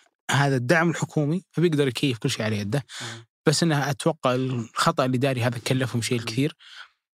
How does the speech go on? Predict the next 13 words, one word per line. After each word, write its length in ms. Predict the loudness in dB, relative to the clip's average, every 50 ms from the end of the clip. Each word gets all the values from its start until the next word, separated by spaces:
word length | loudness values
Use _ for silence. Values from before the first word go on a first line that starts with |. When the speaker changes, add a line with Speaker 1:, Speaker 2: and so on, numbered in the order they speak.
| _ _ -2
Speaker 1:
الصرامة 360 | 0 2 2 2 2 2 2
زينة. 260 | 0 0 -2 -4 -6 -10 -14 _ _ _ -20 -20 -18 -14 -4 0
Speaker 2:
هو 120 | 2 2
وجود، 340 | 4 4 4 2 2 2 0
وجود 360 | -2 0 0 0 0 0 2
دعم 380 | 2 2 4 4 2 2 0 0 -4 -2
للكل 500 | 0 0 0 0 0 0 -2 -2 -2 -6 -10 _ _ _ _ _ _ _ _ _ 2
ونظام 600 | 2 4 4 4 4 4 4 4 4 2 0 -4 -8 -14 -20 _ _ _ _ _ _ _ _ _ _ _ -4
يكافئ 400 | -4 0 2 2 2 2 2 0
المتميز 800 | 0 0 0 0 0 2 2 2 2 2 0 -2 -6 -10 -12 -12 _ _ -2 0
ويعاقب 500 | 2 2 2 0 0 -2 -4 -4 -4 -4
ال-، 520 | -4 -4 -4 -6 -6 -6 -8 -8 -4 0
المسيء 460 | 2 2 2 2 2 2 2 0 0